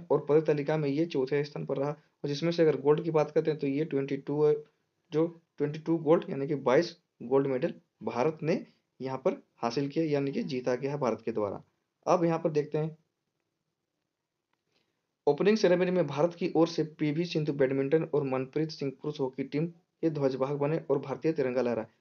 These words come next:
तो ये very, very important है कि ओपनिंग सेरेमनी जो हुआ था उसमें भारत की ओर से जो है ध्वजवाहक कौन बने थे, यानी कि फ्लैग को यहाँ पे फहराया जाता है हर एक कंट्री की ओर से। तो यहाँ पर पीवी सिंधु जो कि बैडमिंटन के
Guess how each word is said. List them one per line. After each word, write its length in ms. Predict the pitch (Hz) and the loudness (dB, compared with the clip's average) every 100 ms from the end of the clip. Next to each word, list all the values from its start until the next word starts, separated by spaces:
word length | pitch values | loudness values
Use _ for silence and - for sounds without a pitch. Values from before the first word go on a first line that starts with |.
| _ | _
तो 80 | - | -4
ये 220 | 139 156 160 | 0 2 2
very, 380 | 127 127 151 147 | 0 -2 -2 -4
very 300 | 127 147 131 | -6 -6 -6
important 540 | 123 120 120 135 135 | -6 -4 -4 -4 -6
है 100 | 131 160 _ _ - | -8 -12 _ _ -4
कि 280 | 170 233 233 _ - | 0 0 -4 _ -8
ओपनिंग 260 | 139 170 175 | -2 0 2
सेरेमनी 380 | 160 156 143 139 | 2 2 0 2
जो 140 | 160 | 2
हुआ 240 | 165 151 165 | 4 4 4
था 140 | 147 147 - _ | 2 0 -6 _
उसमें 260 | 156 180 147 | -4 -2 -2
भारत 280 | 139 156 156 | 2 0 0
की 200 | 175 - | -4 0
ओर 120 | 143 | 0
से 140 | 151 160 | 0 -2
जो 100 | 165 | 0
है 60 | 151 | 0
ध्वजवाहक 440 | 143 139 139 147 | 0 -2 -2 -4
कौन 140 | 147 147 | -4 -2
बने 140 | 147 | -4
थे, 200 | 143 151 | -6 -6
यानी 200 | 143 147 | -4 -4
कि 120 | 147 175 - _ _ - | -4 -6 -8 _ _ -2
फ्लैग 220 | 147 170 | 0 2
को 80 | 165 | 2
यहाँ 220 | 151 143 | 2 0
पे 140 | 143 240 - _ _ | 0 -4 -6 _ _
फहराया 260 | 139 131 151 | 2 4 4
जाता 260 | 156 147 151 | 2 -2 -2
है 160 | 170 | -4
हर 200 | 147 135 | -2 0
एक 160 | 160 160 | 0 0
कंट्री 320 | - 127 139 | -10 -8 -8
की 120 | 156 160 | -4 -2
ओर 160 | 143 | 0
से। 140 | 147 135 - _ _ | -2 -6 -10 _ _
तो 60 | 170 | -2
यहाँ 200 | 160 180 | 0 0
पर 140 | 180 | 0
पीवी 340 | 170 143 143 170 | 0 0 0 -2
सिंधु 440 | 170 143 131 156 - _ _ 143 | -2 -4 -2 -4 -6 _ _ -2
जो 100 | 156 | 0
कि 80 | |
बैडमिंटन 460 | 165 139 139 139 170 | 2 2 2 0 -4
के 220 | 165 165 | 0 0